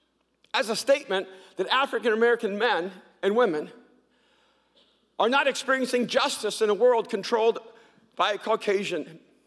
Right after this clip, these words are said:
men and women. And so he kneels and loses his job. And so ironically, he's protesting the very thing that has cost him his career. Because now he can't get hired because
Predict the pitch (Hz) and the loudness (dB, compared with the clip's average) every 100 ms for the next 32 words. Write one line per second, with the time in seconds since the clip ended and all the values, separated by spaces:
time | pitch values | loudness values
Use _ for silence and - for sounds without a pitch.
0 | _ _ _ _ _ _ _ _ _ 156 | _ _ _ _ _ _ _ _ _ -2
1 | 156 135 117 92 - _ _ _ _ _ | 0 0 -4 -8 -20 _ _ _ _ _
2 | _ _ _ _ _ _ _ _ _ _ | _ _ _ _ _ _ _ _ _ _
3 | _ 233 247 262 240 247 247 311 277 262 | _ -2 2 4 4 2 2 2 4 2
4 | - 214 208 254 320 247 220 220 139 - | 0 -2 0 2 2 0 -4 -6 -6 -2
5 | 233 240 120 - - - - 220 269 254 | 2 2 0 -6 -20 -14 -4 0 0 0
6 | 254 233 311 349 339 196 190 247 - - | 0 2 0 0 0 2 2 0 -8 -20
7 | - _ - 302 - 240 330 - 233 233 | -20 _ 0 0 2 2 2 2 0 0
8 | 247 254 247 208 269 320 - 240 220 214 | 0 0 0 2 2 2 2 2 2 0
9 | 185 240 269 - 247 226 - 262 262 - | 0 0 0 0 0 0 0 2 2 2
10 | - - - _ _ - _ _ _ _ | -6 -20 -20 _ _ -20 _ _ _ _
11 | _ _ - - 269 202 277 320 - - | _ _ -4 0 0 2 0 0 -6 -16
12 | - _ 240 330 349 311 294 240 233 302 | -20 _ -2 0 2 2 2 2 2 2
13 | 311 139 - - _ _ _ _ _ _ | 2 -2 -8 -20 _ _ _ _ _ _
14 | _ - 202 277 277 | _ -10 -2 0 0